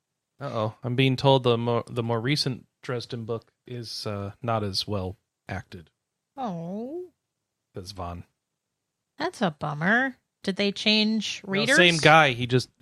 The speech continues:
Speaker 1: apparently didn't get into character the same way.
Speaker 2: Oh. Yeah, no, it's, it's so different for me because, like, a lot of times when you listen to audiobooks, it's very clean and almost clinical.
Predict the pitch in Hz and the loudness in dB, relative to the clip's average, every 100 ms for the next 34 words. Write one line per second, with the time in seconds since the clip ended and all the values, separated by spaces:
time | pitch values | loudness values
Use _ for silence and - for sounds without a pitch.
0 | - - 131 127 120 110 123 117 110 113 | -20 -8 -6 -4 -4 -4 -4 -4 -2 -2
1 | 110 95 110 107 - 92 98 92 92 92 | -2 -4 -6 -6 -8 -12 -12 -12 -12 -12
2 | 95 _ - 285 151 147 165 226 240 _ | -14 _ -6 -2 -2 -2 -4 -4 -6 _
3 | _ _ _ _ _ 269 453 294 302 311 | _ _ _ _ _ 2 4 6 6 6
4 | 196 - - 254 247 - 302 339 302 - | 4 0 -8 -8 -6 2 4 4 0 0
5 | - 320 277 202 180 165 151 147 175 - | 0 2 0 0 -2 -2 -4 -6 -6 4
6 | 202 190 - 208 185 180 _ _ _ _ | 6 6 6 6 6 4 _ _ _ _
7 | _ - 208 202 208 247 - 247 214 - | _ 0 4 8 8 6 6 4 4 4
8 | 196 185 180 185 190 170 170 196 170 147 | 4 4 2 0 0 -2 0 -2 -2 -4
9 | 151 - - 160 - 160 175 175 170 160 | -8 -8 -12 -12 -10 0 4 6 6 4
10 | - 170 175 185 190 190 165 160 156 147 | -2 2 4 6 6 4 2 0 -2 -4
11 | - - 156 160 185 247 262 254 | -8 -6 -4 -2 0 2 2 -2